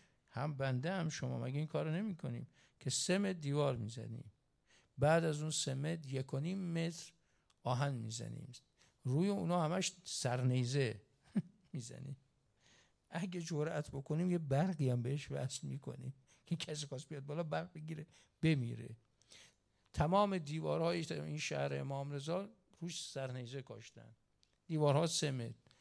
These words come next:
خونه‌ها دوربین داره، صد تا قفل و چی داره، بازم داره دزدی می‌شه. بازم اطمینان نداریم که از خونه می‌ریم بیرون.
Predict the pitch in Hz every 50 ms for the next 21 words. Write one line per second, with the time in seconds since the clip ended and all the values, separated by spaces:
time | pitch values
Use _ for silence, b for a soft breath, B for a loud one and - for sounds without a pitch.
0 | b b b b b - - 151 147 147 151 170 196 180 170 170 160 156 151 147
1 | 170 208 208 202 175 147 135 127 123 117 113 110 - b b b b b b -
2 | - - 196 214 208 - - 160 147 - 175 175 180 151 151 135 135 - - 196
3 | 208 226 233 226 220 226 240 - _ _ _ _ _ - 131 135 147 160 160 151
4 | 156 147 139 139 151 131 127 127 127 123 117 117 123 120 120 120 117 113 - -
5 | - 151 143 _ _ _ _ _ _ _ _ _ _ _ _ _ - 110 123 151
6 | 180 202 214 202 170 - 180 175 185 196 208 220 226 220 208 196 180 170 160 160
7 | 151 - 151 147 147 151 151 147 151 151 147 135 - 202 185